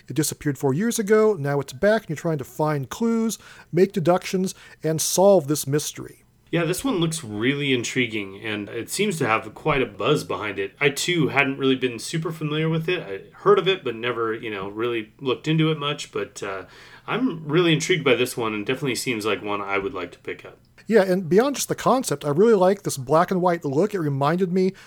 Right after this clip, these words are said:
Speaker 1: of old Macintosh games in, like, the best way possible. And also, the fact that you play as an insurance agent
Speaker 2: <laughs>
Speaker 1: might be a video game first.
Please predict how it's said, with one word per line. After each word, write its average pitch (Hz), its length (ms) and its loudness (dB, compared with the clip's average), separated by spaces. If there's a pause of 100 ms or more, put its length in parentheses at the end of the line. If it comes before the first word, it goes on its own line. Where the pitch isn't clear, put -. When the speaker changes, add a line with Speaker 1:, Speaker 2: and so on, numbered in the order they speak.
(100)
Speaker 1:
of 143 140 -2
old 175 180 4
Macintosh 185 680 0
games 185 340 0
in, 175 80 -2
like, 151 200 0
the 135 100 0
best 147 320 -2
way 156 160 2
possible. 185 640 -2 (640)
And 170 320 2 (140)
also, 254 500 2 (180)
the 185 80 2
fact 180 300 -2
that 196 60 -4
you 165 100 0
play 185 460 2
as 165 200 2
an 170 120 -2
insurance 165 640 2
agent 151 440 2
Speaker 2:
<laughs> 143 40 0
Speaker 1:
might 165 260 4
be 147 100 2
a 135 60 2
video 139 240 2
game 127 180 -2
first. 120 320 -4